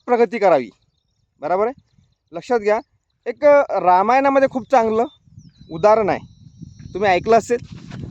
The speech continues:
रामायणामध्ये सर्वात महत्त्वाचा रोल किंवा हिरो जर असेल ना, तर आपले भगवान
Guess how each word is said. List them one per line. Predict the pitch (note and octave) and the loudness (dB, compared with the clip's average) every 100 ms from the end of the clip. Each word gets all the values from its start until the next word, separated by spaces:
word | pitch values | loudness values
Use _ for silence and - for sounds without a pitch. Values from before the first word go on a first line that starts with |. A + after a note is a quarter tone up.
| - | -12
रामायणामध्ये | D3 E3 G#3 A#3+ B3+ A#3+ F#3 A3+ - - - - _ _ _ _ _ _ - - - - - | -2 0 2 2 2 2 0 -2 -4 -20 -20 -20 _ _ _ _ _ _ -20 -20 -20 -20 -4
सर्वात | F#3+ A3 D4 - A#3+ | 0 2 0 0 -2
महत्त्वाचा | G#3+ A3+ C4 A3 A3+ B3 - - - | 0 2 2 2 2 0 -4 -20 -14
रोल | C#3+ G#3+ A3 D3 | 0 4 4 0
किंवा | - E3 G#3 | -8 0 0
हिरो | F3+ D3 A#3 C4+ | 0 0 2 2
जर | A#3+ A#3 | 2 2
असेल | G#3+ G3+ E3 | 0 0 -2
ना, | D3+ - _ - _ - - - | -2 -6 _ -20 _ -20 -20 -6
तर | F3 | 0
आपले | F3 F#3 G3 | 0 0 -6
भगवान | - - D3 D3 F#3+ G#3+ | -6 -16 -10 0 0 0